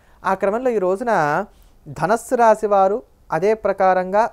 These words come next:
మకర రాశి వారు జపించవలసినటువంటి మంత్రాల గురించి తెలుసుకుందాం. అందులో మొట్టమొదటిగా ధనస్సు రాశి వారు జపం చేయదగిన మంత్రం,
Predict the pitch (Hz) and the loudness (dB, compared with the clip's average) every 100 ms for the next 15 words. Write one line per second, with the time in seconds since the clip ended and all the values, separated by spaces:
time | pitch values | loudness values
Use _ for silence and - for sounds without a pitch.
0 | 156 143 143 214 208 190 185 185 175 185 | -6 -4 0 2 4 2 0 -2 0 -2
1 | - 147 156 190 185 170 151 160 147 127 | -6 -6 -4 -4 -2 -4 -4 -8 -8 -10
2 | 131 170 160 131 135 143 123 - 113 - | 0 4 4 0 -10 -14 -14 -16 -18 -20
3 | _ _ - 160 170 131 - 190 175 175 | _ _ -10 -6 -4 -6 -4 -4 -2 0
4 | 202 302 - - - 160 185 214 202 185 | 0 0 -10 -20 -6 -4 -2 4 4 4
5 | 180 165 156 151 151 143 131 127 120 - | 2 0 -2 -6 -4 -4 -6 -10 -12 -14